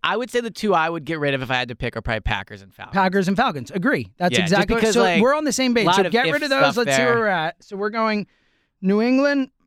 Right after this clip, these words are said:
Speaker 2: minus three
Speaker 1: Hold
Speaker 2: point
Speaker 1: on. Let me look at New England minus two and a half and see. So right now at minus three and a half, it's minus twelve. Let me see what the alternate line would be. Um,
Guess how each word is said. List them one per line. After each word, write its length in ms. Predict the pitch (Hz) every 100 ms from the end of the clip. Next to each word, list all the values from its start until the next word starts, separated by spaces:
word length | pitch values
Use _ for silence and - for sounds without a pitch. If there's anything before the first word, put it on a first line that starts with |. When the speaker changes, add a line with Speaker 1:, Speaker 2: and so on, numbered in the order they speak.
| _ -
Speaker 2:
minus 500 | 226 226 240 240 -
three 180 | 220 220
Speaker 1:
Hold 100 | -
Speaker 2:
point 180 | 160 131
Speaker 1:
on. 80 | 135
Let 100 | 180
me 120 | 226
look 200 | 170 180
at 80 | 151
New 160 | 139
England 340 | 131 131 127 120
minus 340 | 113 113 107
two 220 | - 117
and 60 | 110
a 20 |
half 160 | 104 101
and 80 | 104
see. 140 | 120 110
So 240 | 180 165
right 220 | 151 190
now 160 | 196 175
at 80 | 151
minus 240 | 143 123
three 140 | - 135
and 80 |
a 40 | 127
half, 200 | 117 113
it's 100 | 110
minus 300 | 113 110 107
twelve. 420 | - 110 101 101
Let 80 | 110
me 120 | 117
see 120 | 113
what 80 | 117
the 80 | 107
alternate 400 | 98 - 101 107
line 180 | 110 _ _
would 80 | _
be. 60 | _ _ _ _ _ _ -
Um, 560 | - 50 50 - -